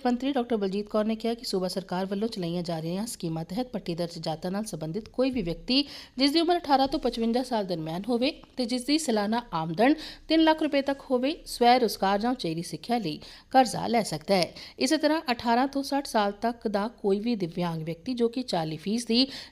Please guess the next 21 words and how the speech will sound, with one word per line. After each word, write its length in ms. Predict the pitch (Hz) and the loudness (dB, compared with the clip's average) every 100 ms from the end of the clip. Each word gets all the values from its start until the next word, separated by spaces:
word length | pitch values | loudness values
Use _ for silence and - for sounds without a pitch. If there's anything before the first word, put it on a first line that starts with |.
| 247 | 6
ਜਾਂ 100 | 269 | 6
ਇਸ 120 | 285 | 6
ਤੋਂ 140 | 349 | 2
ਵੱਧ 180 | 320 302 | 2 2
ਦਿਵਿਆਂਗ 420 | 226 202 208 233 | 2 2 0 0
ਹੋਵੇ, 180 | 240 269 | 0 0
ਭਾਵੇਂ 300 | 294 214 185 | 0 0 0
ਉਹ 40 | 214 | -2
ਕਿਸੇ 260 | 226 226 302 | -4 -2 -2
ਵੀ 120 | 269 | 0
ਜਾਤ 280 | 190 165 190 | -2 -2 -4
ਨਾਲ 120 | 208 | -4
ਸੰਬੰਧਿਤ 480 | 165 156 160 165 220 | -4 -6 -6 -4 -2
ਹੋਵੇ, 260 | 208 - 214 | -2 -2 -2
ਉਹ 140 | 262 | -2
ਵੀ 140 | 180 | -2
ਇਹ 60 | 156 | -4
ਕਰਜ਼ਾ 400 | 180 196 - 156 - | -4 -6 -6 -10 -8
ਲੈ 160 | 233 170 | -8 -6
ਸਕਦਾ 300 | 151 - 190 | -10 -4 0
ਹੈ। 220 | 165 | 0